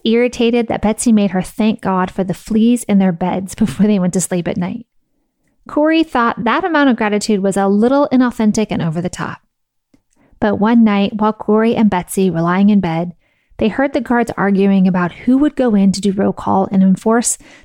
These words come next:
the bedtime restrictions. They quickly hid their Bible, knowing it would be confiscated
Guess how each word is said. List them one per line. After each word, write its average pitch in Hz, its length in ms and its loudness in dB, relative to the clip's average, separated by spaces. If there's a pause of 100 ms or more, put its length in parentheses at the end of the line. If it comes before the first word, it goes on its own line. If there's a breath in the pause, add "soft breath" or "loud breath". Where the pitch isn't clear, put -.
the 226 80 0
bedtime 190 480 -2
restrictions. - 720 -4 (680)
They 180 100 -4
quickly 240 380 0
hid 208 180 0
their 202 140 0
Bible, 190 340 0
knowing 202 340 4
it - 100 0
would 190 100 -4
be 190 100 0
confiscated 208 840 -2